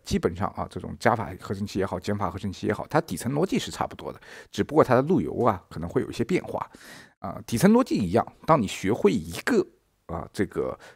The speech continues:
效果器的操作以后呢，理论上来说，其他的那些除了按钮的位置不一样、界面的编排不一样以外，其他的都差不多了。这套课程这么说啊，就是说你学完以后的话，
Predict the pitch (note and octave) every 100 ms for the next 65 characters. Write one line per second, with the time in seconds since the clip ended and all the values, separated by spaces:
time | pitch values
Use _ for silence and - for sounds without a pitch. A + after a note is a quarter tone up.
0 | _ - G#2+ - - F#2+ C2+ - A#2+ A#2
1 | - - - C#3+ F#2+ - _ - G2 A#2+
2 | B2 A#2+ - - A#2 - - - A#2 C#3
3 | D3+ G#2+ F#2+ E2 E2+ - F2 B2 C3 C3
4 | F2+ F#2 G#2+ D3+ F2+ - F2+ G2+ - -
5 | B2 C3 G2 - D3 D3 G2+ G2 - F2+
6 | A#2+ G2 D#2 A2+ - - _ - G2 F#2+
7 | - - - - - - C3 - - -
8 | - F#3 E3+ - E2 - - A#2+ - -
9 | - F2+ G#2+ - A2+ G#2+ F2+ - G#2+ F2+
10 | B2+ G#2 - C#3 - F2 -